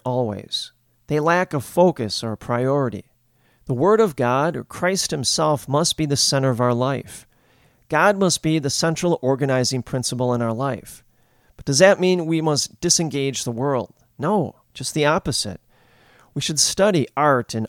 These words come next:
architecture and history and music and the sciences. They all fall in harmony with Christ. But the moment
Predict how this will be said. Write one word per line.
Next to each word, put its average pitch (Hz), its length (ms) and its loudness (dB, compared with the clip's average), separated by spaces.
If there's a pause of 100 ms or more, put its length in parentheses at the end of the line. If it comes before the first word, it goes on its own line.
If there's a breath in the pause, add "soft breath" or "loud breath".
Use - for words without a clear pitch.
architecture 123 760 -2
and 101 140 -6
history 120 640 -2
and 92 200 -8
music 127 800 -2
and - 100 -8
the 117 40 -4
sciences. 147 840 -2 (880 soft breath)
They 147 100 4
all 202 200 4
fall 165 460 2 (100)
in 139 140 -4
harmony 151 460 0
with 123 300 -2
Christ. - 640 -8 (440)
But 147 140 -4
the 151 80 2
moment 202 540 2